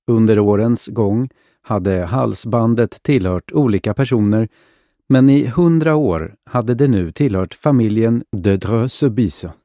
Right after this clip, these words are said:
Greven och grevinnan var mycket stolta över att de ägde det. De hade det i ett bankfack för att det inte skulle bli stulet.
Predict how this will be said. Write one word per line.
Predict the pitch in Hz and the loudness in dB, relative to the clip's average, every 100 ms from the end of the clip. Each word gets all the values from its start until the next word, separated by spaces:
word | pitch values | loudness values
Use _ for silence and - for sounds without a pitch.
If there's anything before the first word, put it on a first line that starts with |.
| _ _ _ _ _ | _ _ _ _ _
Greven | - 131 127 113 123 | 0 2 4 4 2
och | 113 | 0
grevinnan | 98 104 110 90 98 104 92 - _ _ | 0 0 0 0 0 -2 -4 -10 _ _
var | 117 | 2
mycket | 123 139 - 120 | 2 2 -2 -4
stolta | - 151 104 85 170 | -2 -2 -2 -4 -2
över | 110 80 | -2 -2
att | 85 85 | -8 -4
de | 104 | -2
ägde | 101 85 104 | -2 -2 -6
det. | 98 - _ _ _ _ _ _ _ _ _ _ | -8 -12 _ _ _ _ _ _ _ _ _ _
De | 127 131 | 0 2
hade | 139 110 113 | 2 0 0
det | 117 120 | 0 0
i | 127 | -2
ett | 107 - | -2 -2
bankfack | 135 123 104 - 147 - - | -2 -2 -2 -4 -4 -8 -8
för | - | -2
att | 95 85 - | -2 -4 -10
det | 110 120 | -6 -4
inte | - 139 92 - 139 | 0 0 0 -2 -4
skulle | - 117 98 | -2 -4 -2
bli | 87 80 | -4 -8
stulet. | - 135 104 117 - _ | -2 0 0 -4 -6 _